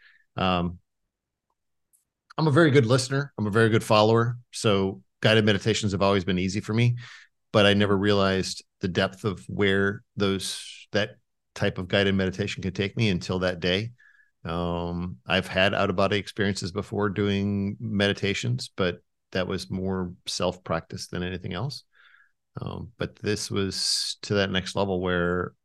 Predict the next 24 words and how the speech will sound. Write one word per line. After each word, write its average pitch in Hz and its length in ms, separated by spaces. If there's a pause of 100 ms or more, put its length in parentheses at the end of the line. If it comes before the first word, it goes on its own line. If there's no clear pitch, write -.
(140)
you 92 120
know, 92 160
at 90 120
the - 80
end 98 200
of 87 220 (120)
a 101 60
two-hour 92 460
session 90 380
or 87 80
a 90 80
two-hour, 92 420 (140)
two-hour 95 260
time 90 220
frame 92 160
on 85 120
the 80 60
table, 90 340
I 87 120 (200)
didn't 90 220
remember 82 420
a 76 40
thing. 87 540 (600)
Um, 90 760